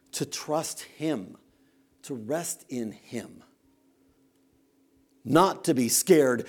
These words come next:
very scared, but as he so often told his disciples, to fear not.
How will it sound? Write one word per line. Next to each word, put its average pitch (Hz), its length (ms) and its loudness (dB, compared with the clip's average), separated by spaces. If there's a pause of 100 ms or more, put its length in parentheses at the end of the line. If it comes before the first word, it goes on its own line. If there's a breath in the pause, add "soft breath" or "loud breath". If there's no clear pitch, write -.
very 131 280 4
scared, 127 680 2 (180 loud breath)
but 147 380 2
as 123 180 -2
he 147 100 -8
so 135 220 -2
often 147 300 -2
told 120 240 -10
his 107 120 -8
disciples, 113 420 -12
to - 120 -20
fear 135 360 -18
not. 120 580 -20